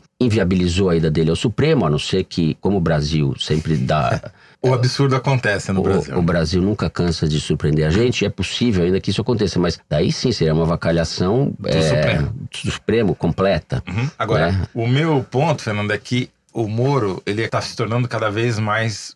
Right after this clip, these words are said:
Speaker 2: um político e cada vez menos um magistrado e cada vez menos herói. Ele é herói pra um segmento, ele
Speaker 1: Uhum.
Speaker 2: deixou de ser uma unanimidade, quer dizer, nunca foi uma unanimidade, mas,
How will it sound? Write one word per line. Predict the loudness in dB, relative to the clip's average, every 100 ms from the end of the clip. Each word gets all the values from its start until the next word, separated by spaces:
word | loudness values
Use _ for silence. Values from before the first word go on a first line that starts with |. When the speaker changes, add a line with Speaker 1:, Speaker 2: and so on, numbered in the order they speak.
| -4
Speaker 2:
um | -4
político | -2 0 -2 -4 -10 -8 -8 -8 _ -10
e | -8 -8 -10 _
cada | -6 -4
vez | -2 -2 -4 -2
menos | -2 -2 -2 -4 -4
um | -2
magistrado | -2 -2 -2 -4 -8 -4 -2 -2 -2
e |
cada | -4 -2 0
vez | 0 0
menos | -2 -2 0 0
herói. | 2 2 0 -2
Ele | -2
é | 0
herói | 0 0 0
pra | -2 -2 -2
um | -2
segmento, | 0 0 0 0 -2 -4
ele | -2
Speaker 1:
Uhum. |
Speaker 2:
deixou | -2 0 -2
de | -4
ser | -4 -4
uma | -2 0
unanimidade, | 0 0 0 0 2 2 -2 -6
quer | -6
dizer, | -4
nunca | -2 -2
foi | -2 0
uma | 0
unanimidade, | 0 0 0 0 -2
mas, | -2 -4